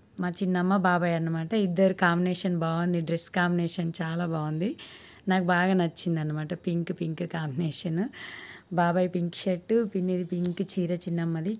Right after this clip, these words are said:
చాలా బాగుందన్నమాట. ఇంకా బాపు కూడా రెడీ అయిపోయిండు. ఇంకా మా మరదలైతే ఇంకా రా-, పెద్ద మరదలు ఇంటి దగ్గరే ఉంటా అని తను ఇంటి దగ్గరే ఉంది, చిన్నపిల్లలు ఉన్నారని.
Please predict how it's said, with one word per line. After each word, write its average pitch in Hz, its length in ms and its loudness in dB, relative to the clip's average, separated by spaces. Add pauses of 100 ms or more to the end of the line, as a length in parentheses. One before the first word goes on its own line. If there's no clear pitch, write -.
చాలా 202 260 2
బాగుందన్నమాట. 156 720 -2 (880)
ఇంకా 175 160 -6
బాపు 170 300 -2
కూడా 170 180 0
రెడీ 165 320 0
అయిపోయిండు. 170 640 0 (560)
ఇంకా 208 200 -2
మా 202 480 4 (240)
మరదలైతే 208 680 2
ఇంకా 208 200 2
రా-, 185 320 0
పెద్ద 196 220 0
మరదలు 208 420 4
ఇంటి 196 160 2
దగ్గరే 202 320 2
ఉంటా 196 280 0
అని 214 600 0
తను 208 120 4
ఇంటి 190 160 2
దగ్గరే 190 340 2
ఉంది, 185 180 0
చిన్నపిల్లలు 190 600 2
ఉన్నారని. 175 440 -2